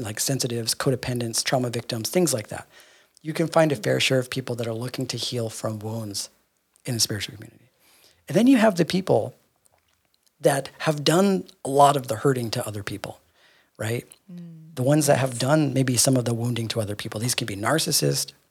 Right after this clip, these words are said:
Speaker 1: people with borderline personality disorders, people that are on the spectrum type of personalities, right?
Speaker 2: Mm-hmm.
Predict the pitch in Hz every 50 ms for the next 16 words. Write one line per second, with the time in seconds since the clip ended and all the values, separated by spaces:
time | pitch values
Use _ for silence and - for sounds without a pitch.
0 | _ _ _ _ - 120 - 120 117 110 104 - - 110 113 110 107 104 104 -
1 | 117 107 - 107 107 120 143 147 143 139 139 135 - - 135 131 131 - 131 127
2 | - - - _ _ _ _ _ - 135 135 - 131 131 127 113 113 110 113 110
3 | 104 107 113 - _ _ - 135 139 143 135 127 117 - - 120 117 - - -
4 | 117 113 - - 110 - 101 - 120 107 - - 104 92 95 95 - - 120 -
5 | - 117 117 120 120 - _ _ _ _ _ _ _ 196 202 180 180